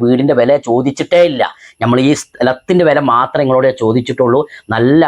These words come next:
അടിപൊളി ഒരു, ഏ, വീടാണ്. വീട് സൗകര്യമുണ്ട്. നിങ്ങൾക്ക് ന-, ഇനി അഞ്ചാറ് കൊല്ലം എട്ട് കൊല്ലം കൂടി നിൽക്കാൻ പറ്റിയ നല്ലൊരു വീടും കൂടിയാണ്. നല്ല സൗകര്യമുണ്ട്. പിന്നെ, ആ, അമ്പലമായാലും പള്ളിയായാലും ചർച്ചായാലും ഒക്കെ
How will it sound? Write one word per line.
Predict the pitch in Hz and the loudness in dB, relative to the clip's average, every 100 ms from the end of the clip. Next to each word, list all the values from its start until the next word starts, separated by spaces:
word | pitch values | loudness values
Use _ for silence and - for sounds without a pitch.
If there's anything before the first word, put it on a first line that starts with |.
| 117 | -2
അടിപൊളി | 123 151 170 143 139 143 131 | -6 -2 -2 0 0 2 0
ഒരു, | 131 127 123 - - | 0 -2 -4 -10 -2
ഏ, | 110 110 | 0 2
വീടാണ്. | 123 131 139 113 123 - _ - | 2 2 0 0 -2 -4 _ -2
വീട് | 117 123 123 | 0 0 -2
സൗകര്യമുണ്ട്. | 123 120 120 135 139 120 143 135 | 0 0 0 0 0 0 0 -2
നിങ്ങൾക്ക് | 120 120 120 | -4 0 -2
ന-, | 113 117 | 0 0
ഇനി | 120 110 | 0 0
അഞ്ചാറ് | 113 131 139 139 | -2 -2 -2 -2
കൊല്ലം | 127 123 107 | 0 0 -2
എട്ട് | - 127 | -2 -2
കൊല്ലം | 123 123 | 0 -2
കൂടി | 120 | -2
നിൽക്കാൻ | 107 - 131 | -4 -4 -4
പറ്റിയ | 117 120 107 | -4 -6 -6
നല്ലൊരു | 107 156 214 180 127 | -2 0 0 0 -2
വീടും | 120 120 | -4 -4
കൂടിയാണ്. | 123 123 117 175 - - | -2 -2 0 -4 -8 -8
നല്ല | 117 120 117 | -4 -2 0
സൗകര്യമുണ്ട്. | 117 123 120 151 - - | 0 0 0 -4 -8 -6
പിന്നെ, | 135 139 156 156 156 - 117 | 0 2 4 2 0 -4 -2
ആ, | 120 120 120 117 120 | 0 0 0 0 0
അമ്പലമായാലും | 123 139 160 151 139 139 139 - | -2 -2 0 0 0 0 -2 -2
പള്ളിയായാലും | 127 127 151 156 135 131 131 - | -4 0 2 2 0 -2 -4 -2
ചർച്ചായാലും | 135 110 - 147 135 139 123 | -2 -4 -4 -2 0 0 -2
ഒക്കെ | - | -4